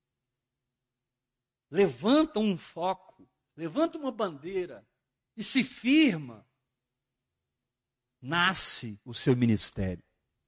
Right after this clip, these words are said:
Uma fenda se abre em você e você começa a jorrar a vida.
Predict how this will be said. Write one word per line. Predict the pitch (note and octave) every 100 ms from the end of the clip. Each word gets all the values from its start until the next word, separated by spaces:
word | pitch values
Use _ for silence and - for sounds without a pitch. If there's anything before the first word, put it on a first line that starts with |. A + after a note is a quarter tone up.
| _ _ _ _
Uma | D3+ F3
fenda | - - - G#3+ A3+ E3+ A#2 G#2+
se | - D3+
abre | D3+ D#3 D3+ D3+
em |
você | C3+ B2 - C#3 A2+ _ _ _
e | A#2+
você | A#2 D#3+
começa | - C#3 D3 C3+
a |
jorrar | B2+ A2+ A2
a | A#2+
vida. | G2 A2 G2 F#2